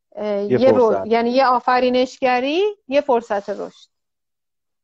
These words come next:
Speaker 1: بقیه‌اش
Speaker 2: خب، خود
Speaker 1: چرت و پرته.
Speaker 2: دیدن اینم خب، اه، دیدن، اه، چشم می‌خواد که ببینی. که
Speaker 1: بله،
Speaker 2: فرصت
Speaker 1: ولی به نظر
Speaker 2: ببینیم.
Speaker 1: من کارتون صلح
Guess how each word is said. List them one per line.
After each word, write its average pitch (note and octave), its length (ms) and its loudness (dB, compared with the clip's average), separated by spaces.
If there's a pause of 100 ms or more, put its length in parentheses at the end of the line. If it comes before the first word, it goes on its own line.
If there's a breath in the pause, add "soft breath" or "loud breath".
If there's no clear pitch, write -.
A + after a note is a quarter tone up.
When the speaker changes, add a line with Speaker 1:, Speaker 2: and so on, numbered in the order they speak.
Speaker 1:
بقیه‌اش C4+ 500 0
Speaker 2:
خب، - 140 -2
خود - 60 -6
Speaker 1:
چرت C4+ 260 4
و F4+ 60 2
پرته. B3 460 -6
Speaker 2:
دیدن A#2+ 360 0
اینم D3 560 -2
خب، C3+ 220 -8 (160)
اه، G#2 400 -4 (1400)
دیدن، A2+ 300 0
اه، G#2+ 180 -2 (1040)
چشم B2+ 400 0
می‌خواد F#2+ 420 -4
که G#2 80 -4
ببینی. E2+ 420 -8 (1600)
که - 100 -6
Speaker 1:
بله، B3+ 220 4
Speaker 2:
فرصت G3 140 0
Speaker 1:
ولی C4 180 2
به D4 120 2
نظر A#3 300 2
Speaker 2:
ببینیم. D4 160 0
Speaker 1:
من E4 240 -2
کارتون C#4 720 0
صلح E4 720 2